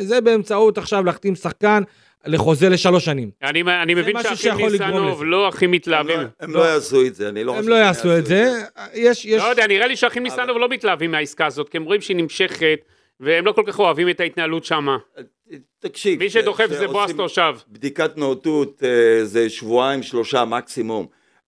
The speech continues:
Speaker 3: אה, אה, ואנשים שרוצים באמת לרכוש את הקבוצה, אז זה הזמן, זה בינואר, ולא להמתין ל-, לסוף העונה, לאחר שיסיימו. כמה זמן בדיקת נאותות? כמה זמן זה כבר?
Speaker 2: חודשיים,
Speaker 3: שלושה חודשים?
Speaker 2: כן.
Speaker 3: כמה זמן הם כבר
Speaker 2: חודשיים,
Speaker 3: במשא ומתן?
Speaker 2: חודשיים.
Speaker 1: משהו כזה,
Speaker 3: זה מספר
Speaker 1: חודשיים.
Speaker 2: כן,
Speaker 3: חודש,
Speaker 2: כן.
Speaker 3: חודשיים. אז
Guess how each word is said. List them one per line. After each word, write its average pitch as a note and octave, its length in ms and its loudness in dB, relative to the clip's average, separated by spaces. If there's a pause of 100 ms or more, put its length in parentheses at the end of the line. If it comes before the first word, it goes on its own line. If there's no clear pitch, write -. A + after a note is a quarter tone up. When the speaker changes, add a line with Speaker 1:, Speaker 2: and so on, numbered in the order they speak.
Speaker 3:
אה, G2 240 -4
אה, G2+ 180 -4
ואנשים G#2+ 500 -2
שרוצים A2 440 -6
באמת G#2+ 260 -2
לרכוש G#2+ 320 -4
את - 60 -14
הקבוצה, A2 520 -4
אז G2+ 160 -10
זה C3 180 2
הזמן, A#2 440 -8
זה G2+ 160 -4
בינואר, G2+ 540 -2
ולא C#3+ 400 -2
להמתין A#2+ 500 -4
ל-, G2+ 240 -2
לסוף C3+ 320 -2
העונה, D3 500 -2 (360)
לאחר G#2+ 340 -4
שיסיימו. A#2 500 -4
כמה D3 200 -4
זמן C#3+ 220 -6
בדיקת A2 300 -6
נאותות? A2+ 420 -10 (500)
כמה D#3 180 -10
זמן D3+ 180 -12
זה G#2+ 80 -16
כבר? A#2+ 120 -8
Speaker 2:
חודשיים, E3 280 -2
Speaker 3:
שלושה B2+ 140 -4
חודשים? B2 220 -12
Speaker 2:
כן. - 40 -20 (100)
Speaker 3:
כמה F3 120 -4
זמן F3 220 -8
הם D3 60 -10
כבר C3+ 120 -4
Speaker 2:
חודשיים, D3 280 -2
Speaker 3:
במשא A#2 120 -6
ומתן? C#3+ 120 -6
Speaker 2:
חודשיים. B2+ 320 -8
Speaker 1:
משהו G3 320 -4
כזה, D3+ 280 0
Speaker 3:
זה C#3+ 200 -2
מספר C#3 240 -4
Speaker 1:
חודשיים. B2 200 -4
Speaker 2:
כן, G#2+ 60 -6
Speaker 3:
חודש, C#3+ 140 -8
Speaker 2:
כן. - 60 -20
Speaker 3:
חודשיים. D#3+ 460 -2 (400)
אז B2+ 200 -8